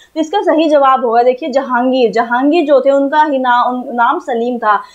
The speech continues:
सलीम अनारकली के किस्से आपने काफ़ी सुने होंगे, स्टोरीज आपने सुनी होंगी, तो जी हाँ ये वही, अ, सलीम है और इनका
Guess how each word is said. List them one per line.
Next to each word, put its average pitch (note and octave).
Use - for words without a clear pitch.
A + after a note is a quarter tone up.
सलीम E4
अनारकली D4+
के D#4+
किस्से D4+
आपने C#4
काफ़ी C4+
सुने B3+
होंगे, C4
स्टोरीज B3+
आपने A3+
सुनी A#3
होंगी, A3+
तो G#3
जी C4
हाँ C4
ये B3
वही, D#4+
अ, A#3
सलीम D4
है D#4
और B3+
इनका C#4+